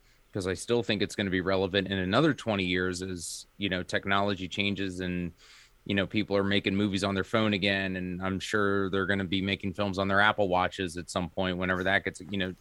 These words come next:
shit like that. You know, we're gonna, <laughs> you know, it's just gonna evolve, but it's all gonna come back to what you guys did, because anything that isn't done as a, as a narrative, it's gonna,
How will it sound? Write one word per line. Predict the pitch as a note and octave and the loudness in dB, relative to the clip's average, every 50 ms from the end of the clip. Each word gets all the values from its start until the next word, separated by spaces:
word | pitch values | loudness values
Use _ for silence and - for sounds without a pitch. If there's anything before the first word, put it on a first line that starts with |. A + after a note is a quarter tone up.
| - | -14
shit | - - - D#3 D3+ | -10 0 2 2 2
like | A#2+ A2 G#2 - | 2 0 0 2
that. | B2 C3 C3 A2+ F2+ - - - - - - - - - - - - - - - - | 4 4 4 4 2 0 -4 -12 -20 -20 -20 -20 -20 -20 -20 -20 -20 -20 -20 -14 -2
You | - C3+ C3 | 2 4 6
know, | B2+ A#2+ A2+ | 6 6 6
we're | A2+ A#2+ A#2 | 6 4 4
gonna, | B2 C3 A#2+ - - - - - - | 4 2 2 0 -2 -6 -10 -14 -16
<laughs> | - - - F3+ - | -18 -16 -14 -14 -2
you | - C#3+ | 2 4
know, | C#3+ D3 C#3 C3+ | 6 6 6 4
it's | C3+ - | 2 0
just | - D3 - | -2 -2 0
gonna | - C#3 B2 | 0 0 2
evolve, | A2+ B2+ D#3+ E3+ D#3 | 2 4 4 4 4
but | - A#2 | 2 -2
it's | A#2+ - - - _ | -4 -6 -8 -10 _
all | - A#2+ A#2+ B2 B2+ C3 | 2 4 6 6 6 4
gonna | C3 C3 A#2+ A2 | 2 0 -4 -4
come | - B2 B2 A#2+ | -6 -6 -6 -2
back | G2+ G2+ F#2+ F#2 F#2+ F#2+ - _ | 0 2 2 2 2 0 -4 _
to | - - | -8 -4
what | G2 G2 F#2+ - - | -2 0 -2 -2 -2
you | - A2+ D#3+ F#3+ | 0 0 2 4
guys | D#3+ B2 G#2 G2 F#2 E2+ - | 4 4 4 4 0 -2 -4
did, | - F#2+ F2+ F2 E2+ E2 E2 F#2 F#2 - _ _ | -4 -4 -2 0 -2 -2 -4 -6 -10 -14 _ _
because | G#2+ G2 A2+ G2+ E2+ | -4 -2 -2 -2 -2
anything | G2 A2+ A2+ A#2+ A2+ - A#2+ A2+ G#2 | 0 0 0 0 0 0 0 0 2
that | G#2 F#2 | 0 2
isn't | F#2 G#2+ G#2+ G#2 A2 G#2 F2+ | 0 0 0 0 -2 0 2
done | A2 G#2+ G#2+ G#2+ | 2 2 2 2
as | G#2+ G#2 F#2 F#2+ | 0 -2 -2 -4
a, | F#2+ F#2 E2 - _ _ _ - | -4 -6 -6 -10 _ _ _ -8
as | G2+ F2+ F2 | -8 -6 -4
a | F#2 | 0
narrative, | F#2 G#2 B2 D#3 E3+ C3 F#2+ F#2+ F#2 F2+ E2+ F2 F2+ - _ _ _ _ _ _ _ _ _ _ _ | 2 6 6 6 6 6 4 4 2 0 -2 -4 -8 -12 _ _ _ _ _ _ _ _ _ _ _
it's | - A2+ G2+ - - | -2 -2 -2 -2 -2
gonna, | - A#2 A2 G#2 G2 E2+ | 0 0 0 0 -2 -6